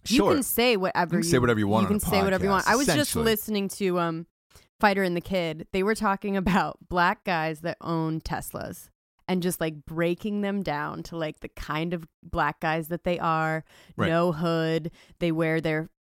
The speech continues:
Speaker 1: their fucking cell phones on the outside. Like, do you know what I mean? Like,
Speaker 2: Yeah, and, and, and for
Speaker 1: you
Speaker 2: the
Speaker 1: can say whatever you want to on your podcast.
Speaker 2: For, for, and for the audience, the reason why you were, you were saying this remark, 'cause we've had this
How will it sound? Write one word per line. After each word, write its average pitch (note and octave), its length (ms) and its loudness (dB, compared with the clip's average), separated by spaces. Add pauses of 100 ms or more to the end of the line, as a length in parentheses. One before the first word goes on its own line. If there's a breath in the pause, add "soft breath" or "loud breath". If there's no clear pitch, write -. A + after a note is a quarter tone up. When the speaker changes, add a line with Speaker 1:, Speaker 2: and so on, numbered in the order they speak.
(180)
Speaker 1:
their D#3 180 -2
fucking D3 720 -4
cell F3+ 340 2
phones F3 320 0
on F3 160 2
the F3 140 0
outside. D#3+ 800 0
Like, D#3 280 -4 (200 soft breath)
do - 80 -2
you E4+ 60 4
know E4 40 2
what D#4+ 40 2
I D#4 40 0
mean? D4 240 0
Like, C4 120 6
Speaker 2:
Yeah, C3+ 120 6
and, D3+ 220 0
and, E3+ 140 0
and F#3 220 0
for C4 80 4
Speaker 1:
you E4 120 6
Speaker 2:
the D#4+ 40 -2
Speaker 1:
can D#4+ 240 4
say B3 580 2
whatever C4 580 0
you C4+ 200 0
want A3+ 340 0
to E3+ 300 -4
on G3 240 0
your G3 240 2
podcast. D#3+ 640 -4
Speaker 2:
For, D3 180 -4
for, D#3 180 0
and D3 180 0
for F3 140 2
the C#3+ 140 4
audience, A2+ 320 2
the A#2+ 100 0
reason B2 300 0
why G#2+ 400 2 (100)
you G#2 320 -4
were, A#2+ 120 -2
you B2 180 0
were B2 80 2
saying G#2+ 340 0
this F#2+ 220 -2
remark, F2+ 300 -2
'cause F2 100 -8
we've F#2+ 160 -2
had F#2+ 180 -2
this E2 240 -6